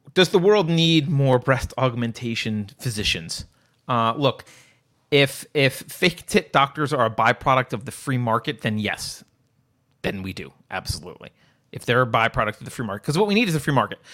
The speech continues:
We need a free market in healthcare. And I don't really care how many, you know, butt implantation or liposuction or fake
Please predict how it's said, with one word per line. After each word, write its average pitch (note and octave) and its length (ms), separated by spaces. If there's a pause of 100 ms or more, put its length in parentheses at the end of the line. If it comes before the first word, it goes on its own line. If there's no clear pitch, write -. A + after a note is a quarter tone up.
(120)
We D3 100
need D3 100
a C3+ 40
free G#3 200
market E3+ 280
in D3+ 80
healthcare. - 460 (640)
And B2 200
I D#3 140
don't G#3 140
really F#3 180
care E3 380
how D3+ 160
many, C3 420 (260)
you B2+ 100
know, B2 100
butt B2+ 360
implantation C3 1040
or A2 420
liposuction B2+ 1120
or A2 240
fake - 380